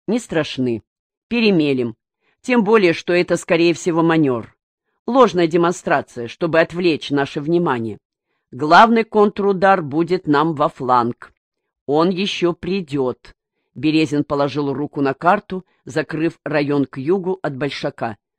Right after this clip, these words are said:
Важно, чтобы Квашин успел подготовиться как следует. "У Кожановского недооценивают пушечную артиллерию", сообщил Бойченко. "Доходит до смешного. По отдельному пулемёту вызывают огонь гаубиц,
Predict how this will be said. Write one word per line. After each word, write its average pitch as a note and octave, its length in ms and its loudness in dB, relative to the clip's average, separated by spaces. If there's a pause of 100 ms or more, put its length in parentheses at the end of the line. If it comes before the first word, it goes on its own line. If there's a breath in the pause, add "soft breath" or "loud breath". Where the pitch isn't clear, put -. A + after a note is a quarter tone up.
(260)
Важно, F3+ 520 4
чтобы F3+ 320 -4
Квашин E3 720 0
успел D#3+ 440 -2
подготовиться D3 840 -4
как - 220 -10
следует. A2+ 680 -8 (880)
"У D#3 100 -2
Кожановского F#3 720 2
недооценивают E3+ 960 2
пушечную F3 580 -4
артиллерию", F3 600 0
сообщил C#3 520 -4
Бойченко. B2 640 -6 (480)
"Доходит F3 540 2
до E3+ 120 0
смешного. F#3+ 640 -4 (420)
По E3+ 100 6
отдельному F3 540 4
пулемёту F3 720 0 (160)
вызывают F#3+ 640 4
огонь F#3 320 2
гаубиц, C#3 640 -2